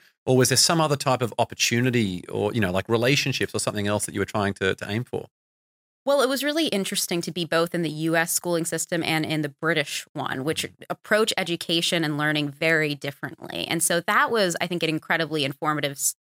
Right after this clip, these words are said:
Speaker 2: experience for me as someone who thought they were gonna go into, I thought I was gonna be a professor.
Speaker 1: Mm.
Speaker 2: And so I did want a little bit of that exposure to a different way of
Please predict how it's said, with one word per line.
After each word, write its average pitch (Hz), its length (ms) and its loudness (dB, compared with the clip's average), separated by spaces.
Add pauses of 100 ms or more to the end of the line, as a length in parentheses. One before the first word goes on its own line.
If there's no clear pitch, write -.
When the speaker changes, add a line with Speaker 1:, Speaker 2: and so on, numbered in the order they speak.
Speaker 2:
experience 160 440 -2
for 156 120 -4
me 156 160 2
as 147 80 2
someone 151 320 0
who 147 260 -4 (260)
thought 170 200 4
they 160 80 -2
were 156 80 -2
gonna 156 140 0
go 147 220 2
into, 147 320 0
I 151 60 0
thought 147 160 0
I - 20 2
was 143 80 -2
gonna 147 140 -4
be 143 220 -4
a 127 40 -4
professor. 127 440 -4
Speaker 1:
Mm. - 220 -6 (280)
Speaker 2:
And 180 100 0
so 170 260 4
I 175 260 0 (300)
did 208 240 4
want 175 220 4
a - 40 2
little 160 180 0
bit 156 100 0
of 151 60 2
that 147 120 2
exposure 151 460 -2
to - 140 -6
a 151 60 0
different 147 560 -4
way 143 340 0
of - 180 -12